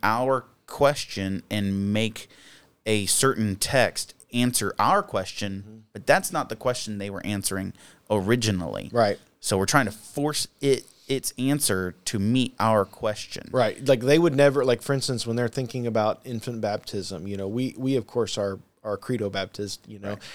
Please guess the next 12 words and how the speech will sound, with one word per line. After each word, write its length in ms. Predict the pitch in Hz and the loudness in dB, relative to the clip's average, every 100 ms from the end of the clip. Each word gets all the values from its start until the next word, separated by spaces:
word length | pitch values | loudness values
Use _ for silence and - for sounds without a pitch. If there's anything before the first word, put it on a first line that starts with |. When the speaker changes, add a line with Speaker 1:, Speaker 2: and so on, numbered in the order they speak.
| - - - | -18 -8 0
Speaker 2:
but 120 | 117 | 0
we're, 380 | 117 135 135 - | 4 4 4 2
we 160 | 135 | 0
would 160 | 143 127 | 2 2
not 220 | 117 87 | 2 0
find 500 | - 120 117 113 104 | 0 0 2 0 -4
paedo 260 | - 120 107 | -2 0 0
baptism 540 | 104 101 117 104 110 | -2 -4 -6 -6 -8
in 140 | 101 | -8
scriptures. 640 | 92 - 170 - 110 104 101 - - _ | -8 -2 -2 -2 -2 -4 -4 -14 -20 _
And 440 | - 113 110 107 90 | -4 -2 0 -2 -8
w-, 320 | 104 110 113 | -14 -18 -20